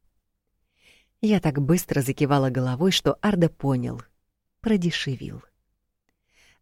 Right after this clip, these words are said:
За возможность послушать сказителя можно хоть до самой Алиты каждый день оттирать засохшую кашу.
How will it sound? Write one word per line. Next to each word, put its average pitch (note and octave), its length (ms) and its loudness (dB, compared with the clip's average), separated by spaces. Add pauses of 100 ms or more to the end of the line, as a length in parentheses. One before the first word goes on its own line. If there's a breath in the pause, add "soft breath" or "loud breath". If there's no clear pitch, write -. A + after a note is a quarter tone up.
За D#3+ 220 2
возможность D3 760 0
послушать D3 520 0
сказителя C#3+ 720 -2 (480)
можно D#3+ 400 2
хоть E3+ 400 2
до D#3+ 180 0
самой F3+ 540 0
Алиты E3 460 -2
каждый D3+ 380 0
день D#3 360 4
оттирать D3 500 0
засохшую D3 640 0
кашу. C#3 500 -6